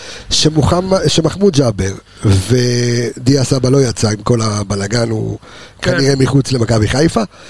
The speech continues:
Speaker 1: אה, וענן חלאילי, שקרוב לוודאי שיפתח,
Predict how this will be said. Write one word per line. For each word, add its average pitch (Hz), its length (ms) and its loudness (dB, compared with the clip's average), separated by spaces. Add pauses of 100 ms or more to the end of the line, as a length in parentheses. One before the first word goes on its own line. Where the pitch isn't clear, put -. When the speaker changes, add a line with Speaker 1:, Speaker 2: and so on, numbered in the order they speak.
(300)
Speaker 1:
אה, 113 320 2 (220)
וענן 131 360 0
חלאילי, 120 520 0 (100)
שקרוב 123 880 -2
לוודאי 135 280 4
שיפתח, 110 520 -2